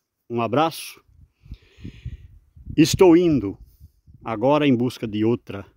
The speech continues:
aventura, em busca de outra exploração. Não esquece, pessoal, de compartilhar nos seus, nas suas redes sociais.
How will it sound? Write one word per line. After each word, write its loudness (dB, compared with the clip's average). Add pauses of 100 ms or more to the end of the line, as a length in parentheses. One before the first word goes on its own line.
(300)
aventura, -2 (560)
em -2
busca -6
de -4
outra -4 (100)
exploração. -6 (540)
Não 6
esquece, -2
pessoal, -10 (680)
de 2
compartilhar 2 (580)
nos -4
seus, -2 (880)
nas 2
suas 4
redes 2
sociais. -6